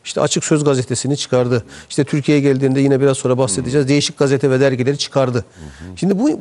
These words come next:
Speaker 1: bu işler normal şartlarda günümüzün zihniyetiyle düşünürsek parayla olur.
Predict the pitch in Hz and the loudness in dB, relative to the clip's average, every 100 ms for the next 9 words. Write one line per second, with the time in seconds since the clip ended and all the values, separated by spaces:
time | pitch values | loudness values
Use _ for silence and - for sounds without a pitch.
0 | 208 294 - 196 135 - _ _ - 190 | -2 -2 -2 -4 -4 -8 _ _ 0 2
1 | 269 254 208 180 175 143 139 185 208 214 | 2 0 -2 -2 -2 0 2 2 2 2
2 | 233 190 180 180 208 170 175 - 185 - | 0 0 0 -2 -2 -4 -4 -4 -4 -4
3 | - - 160 147 98 87 | -6 -4 -2 -2 -4 -10